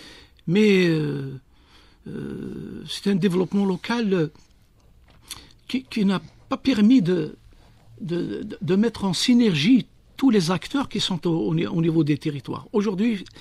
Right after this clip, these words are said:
c'est une nouvelle vision. C'est une nouvelle vision qui est, euh, euh, qui permet de, euh,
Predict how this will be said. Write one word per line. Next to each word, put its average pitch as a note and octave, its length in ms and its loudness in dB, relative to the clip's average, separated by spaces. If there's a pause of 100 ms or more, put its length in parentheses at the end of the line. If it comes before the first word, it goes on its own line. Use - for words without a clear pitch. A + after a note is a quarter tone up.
(160)
c'est - 240 -2
une F#3+ 80 8
nouvelle G#3+ 260 6
vision. D#3 460 -2 (960)
C'est - 220 -4
une G3+ 100 6
nouvelle F#3+ 280 6
vision F#3 440 6
qui G3+ 180 2
est, D#3 480 4
euh, - 640 -6 (760)
euh, D#3 480 -6
qui - 100 -4
permet G3 420 2
de, D#3 380 0 (480)
euh, - 120 -4